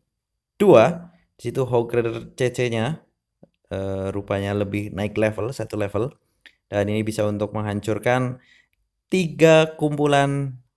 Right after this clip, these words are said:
Wizard Tower ya. Di situ ada tiga Wizard Tower dan ya Wizard Tower dengan mudah dihancurkan.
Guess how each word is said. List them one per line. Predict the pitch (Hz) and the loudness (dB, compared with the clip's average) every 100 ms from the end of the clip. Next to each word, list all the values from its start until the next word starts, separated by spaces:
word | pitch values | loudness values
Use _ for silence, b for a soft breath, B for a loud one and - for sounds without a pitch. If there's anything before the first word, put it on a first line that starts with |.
| - | -12
Wizard | 104 110 117 110 | -4 -2 0 0
Tower | 110 104 98 | -2 -2 -4
ya. | 98 113 | -8 -8
Di | - | -10
situ | 90 98 | -8 -6
ada | 95 87 | -6 -6
tiga | 95 98 | -6 -4
Wizard | 95 98 | -4 -4
Tower | 101 110 143 151 | 0 2 2 2
dan | 110 104 107 104 104 104 | 4 6 6 4 2 0
ya | 104 117 123 - _ _ _ _ _ _ _ _ _ _ b b b b | 4 4 4 -2 _ _ _ _ _ _ _ _ _ _ b b b b
Wizard | - 104 110 | -8 -4 0
Tower | 113 | 0
dengan | 110 110 104 | 0 0 0
mudah | 107 113 | 0 0
dihancurkan. | 110 104 - - _ _ 110 110 117 - 120 180 | 0 -4 -6 -20 _ _ -8 -4 -2 0 -2 -2